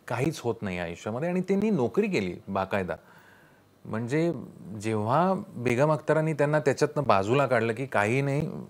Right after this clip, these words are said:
वसंतराव, तुम्ही सोडा, हे सगळं गाणं करा," ते म्हणले, "मला गाणं हा निजानंदाचा छंद म्हणूनच जोपासायचं होतं, की माझ्यापुरतंच करायचं होतं, मला त्याचा धंदा करायचा नव्हता." की ते म्हणले, जेव्हा मी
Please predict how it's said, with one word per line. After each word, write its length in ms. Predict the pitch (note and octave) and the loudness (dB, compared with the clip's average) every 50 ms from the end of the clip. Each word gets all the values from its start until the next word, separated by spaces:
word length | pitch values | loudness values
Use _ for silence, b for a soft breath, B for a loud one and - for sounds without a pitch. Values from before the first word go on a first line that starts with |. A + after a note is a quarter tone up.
| - - A2 | -16 -14 -8
वसंतराव, 580 | A2+ A2 G2+ G#2+ G2 - B2+ B2+ B2 B2 C#3 | -6 -4 -4 -4 -4 -4 -6 -4 0 0 0
तुम्ही 200 | C#3+ - C#3+ D3+ | 0 0 -2 -2
सोडा, 400 | C#3+ - - - G#2 G#2 A#2 B2+ | -2 -4 -4 0 2 4 4 4
हे 120 | B2 A#2+ A#2 | 2 0 -2
सगळं 300 | - A#2+ A#2+ C3+ C3 G#2 | -2 -4 -4 -4 -2 -2
गाणं 240 | F#2 F2+ F#2 A#2+ B2 | -2 -2 -2 -4 -2
करा," 260 | A2 G2+ F2+ F2+ F#2+ - B B B B B B B B B B B - | -2 -2 -2 -4 -6 -8 B B B B B B B B B B B -4
ते 80 | D3+ | -2
म्हणले, 180 | E3 E3+ F3 F3+ | 0 2 2 2
"मला 180 | F3+ E3+ F#3 | 2 2 0
गाणं 300 | F3 C#3 A2+ G#2 G#2+ C3 | 2 2 2 2 4 2
हा 180 | E3 D#3 D3 E3+ | 2 0 0 0
निजानंदाचा 1120 | D#3+ B2+ A2+ G#2+ A#2 C#3+ D#3 D#3 D3+ D3+ D3+ D3 E3 D#3+ - - - - - - - E3+ E3 E3+ | -2 -2 -2 0 0 0 0 0 0 -2 -2 -2 -2 -2 -4 -10 -20 -20 -14 -4 -2 -2 -2 0
छंद 340 | - - C3 A#2+ B2 B2 C#3 | -2 -6 -4 -2 -2 0 2
म्हणूनच 380 | E3 D#3+ C3+ C3+ D3 F3 F#3+ D#3+ | 2 2 2 0 0 0 0 0
जोपासायचं 600 | A#2 A#2 G2+ - - G#2+ - - F2 - - - | 0 -2 0 0 0 -2 -2 -4 -8 -8 -8 -12
होतं, 220 | - - - - - - _ b b b b b b b b | -14 -14 -16 -20 -20 -20 _ b b b b b b b b
की 80 | D3+ D3 | -4 0
माझ्यापुरतंच 680 | - B2 B2 A#2+ E3 D#3 D#3 D#3+ D#3 - F#3+ F3+ - | 2 2 4 4 4 4 2 0 2 2 0 0 2
करायचं 360 | - A#2 G2+ F#2+ F2+ - F2+ | 2 2 2 2 0 -4 -4
होतं, 220 | F2+ F#2 - - - - B B B B B B - | 4 4 4 4 2 -16 B B B B B B -2
मला 200 | G#2+ G#2+ B2 C#3+ | 0 2 2 2
त्याचा 260 | C3+ C#3+ B2+ - D3+ | 0 0 0 2 0
धंदा 300 | B2+ A2+ G#2+ A2 A2 C3 | 2 2 -2 -2 -2 -2
करायचा 380 | A#2+ G#2 F#2+ F#2 F2 - - F2 | -2 -2 -2 -4 -4 -6 -8 -10
नव्हता." 240 | E2+ E2+ - - - - - B B B B B B - | -10 -10 -10 -12 -14 -14 -14 B B B B B B -10
की 80 | C3+ B2+ | -8 -2
ते 120 | C#3+ D#3 | 0 0
म्हणले, 280 | D#3 D3+ D3+ D3+ D#3 C#3+ | 2 2 4 2 2 2
जेव्हा 220 | C3+ C#3 C#3+ D3 | 2 2 2 2
मी 320 | C#3+ C#3+ D3 C#3+ C3+ G#2+ | 2 0 0 -2 -2 -4